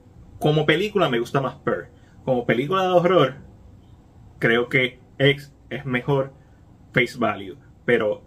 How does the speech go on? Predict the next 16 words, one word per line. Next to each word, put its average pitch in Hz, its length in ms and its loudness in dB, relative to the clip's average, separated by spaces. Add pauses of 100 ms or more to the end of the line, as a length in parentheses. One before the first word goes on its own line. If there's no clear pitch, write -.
(160)
la 117 160 2
que 117 60 -2
se - 120 -6
puede 113 220 0
convertir 143 320 0
en 147 80 2
un 143 160 -6
clásico 143 580 -2 (220)
es - 180 -8
Pearl 143 320 2 (140)
y - 60 -6
estoy - 200 -2
loco 127 320 0
por 113 120 -4
ver 104 160 -4
Maxine. 110 500 -6